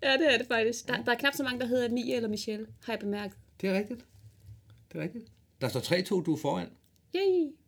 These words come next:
Speaker 2: Skal jeg have mit sidste spørgsmål og en chance for at udligne?
Speaker 1: Jamen, du har fået det sidste spørgsmål.
Speaker 2: Nej!
Speaker 1: Jo.
Speaker 2: Har du ikke flere spørgsmål så?
Speaker 1: Nej, men jeg kan stille det et spørgsmål igen,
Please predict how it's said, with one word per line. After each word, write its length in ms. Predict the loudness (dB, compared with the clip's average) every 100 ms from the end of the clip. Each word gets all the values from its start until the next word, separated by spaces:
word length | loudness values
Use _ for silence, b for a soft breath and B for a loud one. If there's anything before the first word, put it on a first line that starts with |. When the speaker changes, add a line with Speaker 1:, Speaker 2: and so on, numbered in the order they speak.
| _ _ _ _
Speaker 2:
Skal 180 | -6 -2
jeg 100 | 0
have 80 | -2
mit 100 | -4
sidste 220 | -10 -10
spørgsmål 380 | -4 -4 -2 -4
og 60 |
en 60 | -2
chance 200 | -2 -2
for 60 |
at 60 | -2
udligne? 300 | 0 -2 -4
Speaker 1:
Jamen, 120 | -6 -10
du 60 |
har 180 | -6 -2
fået 100 | 0
det 80 | -2
sidste 200 | -4 -8
spørgsmål. 400 | -8 -10 -10 -14 -4
Speaker 2:
Nej! 320 | 6 10 12 10 2 -18 _ _ _ -20 -20 _ -4
Speaker 1:
Jo. 140 | -4 -4 -12 _ _
Speaker 2:
Har 120 | -8
du 40 |
ikke 120 | -8 -6
flere 120 | -8
spørgsmål 340 | -8 -12 -12
så? 120 | -14 -16 b b b b _ _ _ _
Speaker 1:
Nej, 260 | -10 -4 0
men 80 | 0
jeg 100 | 0
kan 60 | 4
stille 220 | 6 8
det 80 | 6
et 100 | 2
spørgsmål 320 | 0 0 -2
igen, 260 | 2 2